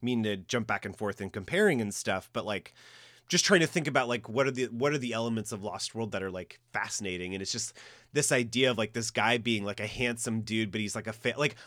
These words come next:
I had, like, a moment today where Howard, where Dodson is, like, "Thirty-five, you know, you got a kid," and I'm like, "Oh my God, I'm turning thirty-five this year." Like,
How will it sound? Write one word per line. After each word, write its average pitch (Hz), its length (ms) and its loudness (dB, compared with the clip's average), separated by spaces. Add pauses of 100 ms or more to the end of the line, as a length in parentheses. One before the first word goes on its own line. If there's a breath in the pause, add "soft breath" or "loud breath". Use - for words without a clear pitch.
(1500 loud breath)
I 156 160 8
had, 175 260 4
like, 180 140 2
a 147 80 6
moment 135 480 2
today 90 640 -2 (420 soft breath)
where 120 460 2 (100)
Howard, 143 560 4
where 131 200 2
Dodson 123 400 0
is, 113 100 -2
like, 107 340 -2 (440)
"Thirty-five, 131 1200 4
you 110 160 -2
know, 110 120 4
you 110 160 4
got 107 200 2
a 92 40 0
kid," 135 380 4
and 135 80 0
I'm 131 60 2
like, 117 180 -4 (400 soft breath)
"Oh 170 80 0
my 196 160 4
God, 135 300 2
I'm 139 160 2
turning 151 380 0
thirty-five 123 680 0
this 98 240 -6
year." 110 320 -16 (500 soft breath)
Like, 139 220 2